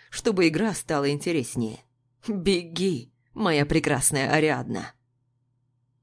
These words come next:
Добавляет он и шлепает меня по заднице. Я срываюсь с места. Взлетаю вверх по ступенькам,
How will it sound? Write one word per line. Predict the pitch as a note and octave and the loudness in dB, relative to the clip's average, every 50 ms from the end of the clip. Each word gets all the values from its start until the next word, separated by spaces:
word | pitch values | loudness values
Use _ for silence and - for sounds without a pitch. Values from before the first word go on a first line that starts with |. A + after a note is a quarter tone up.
| _ - | _ -6
Добавляет | A#3 G3+ F3+ G#3 F3 D3+ E3+ E3 D#3 D#3+ F3+ G3 F3+ D#3+ - D#3+ | -4 0 2 2 2 2 0 -2 -2 -4 -4 -4 -6 -6 -6 -4
он | D#3 D3 C#3 - - - - - | -4 -4 -6 -8 -12 -20 -12 -8
и | - A#3 | -4 -4
шлепает | - - - B3+ A3 G#3+ A3+ A3 G3+ F#3 F3 - | -2 -2 0 0 2 2 2 2 2 0 0 2
меня | G#3+ G#3 F#3+ G3 F#3 | 2 2 2 0 0
по | - F3+ F#3+ | 0 0 0
заднице. | E3+ - F3+ D3+ D3 C#3 D3+ D3 - - - D3 C3+ - - _ _ _ _ _ _ _ _ _ _ _ | 0 0 -2 -2 -2 -4 -4 -2 -2 -2 -2 -2 -4 -10 -14 _ _ _ _ _ _ _ _ _ _ _
Я | - G#3 F#3+ D#3 D3 | -2 2 2 2 2
срываюсь | - - D#3+ D#3+ D3+ D3 C#3+ D3 | 2 2 0 0 0 -2 0 0
с | - - | 0 2
места. | F3 D#3+ C#3 B2 - - C#3+ B2+ B2 - _ _ _ _ - - - - - | 2 0 -2 -2 -2 -4 -4 -6 -8 -10 _ _ _ _ -20 -20 -14 -6 -4
Взлетаю | A3+ F3+ G3 G3 F#3 G3 - B3 G#3+ F#3 D#3+ | -2 0 0 0 0 0 0 0 0 0 0
вверх | E3 E3+ E3+ F#3+ B3+ A#3+ G3 - - | -2 -2 2 4 4 4 4 2 0
по | - G#3 | -2 -2
ступенькам, | - - A#3+ A#3 - C4+ B3+ G3+ F3 - - C#3+ C3 B2+ | 0 0 -2 -2 2 2 2 2 2 0 -2 -4 -4 -4